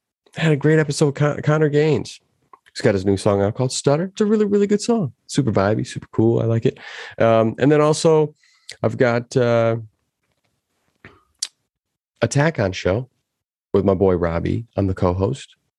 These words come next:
of that show. He's been pumping out some interviews, uh, but we're gonna be recording some new episodes here in, within the next few weeks. And then also, you know, go check out my boys T F G, Jeff and Brandon.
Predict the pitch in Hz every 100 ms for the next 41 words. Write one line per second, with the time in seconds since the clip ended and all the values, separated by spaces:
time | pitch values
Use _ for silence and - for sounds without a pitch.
0 | _ 95 98 - - 92 110 123 - -
1 | 123 117 120 104 - 123 120 117 113 -
2 | 98 127 143 143 180 - _ _ - _
3 | _ 104 104 107 107 104 101 113 120 117
4 | 104 - 131 127 123 - 117 120 113 120
5 | - 113 - 123 120 107 101 104 104 107
6 | 107 104 104 - 104 95 98 160 175 -
7 | - _ - - _ - - _ _ _
8 | _ 135 151 175 190 202 214 202 208 214
9 | 208 214 214 214 220 226 208 202 139 180
10 | - 90 - - 85 82 - 82 156 123
11 | - - 131 131 127 120 127 135 120 104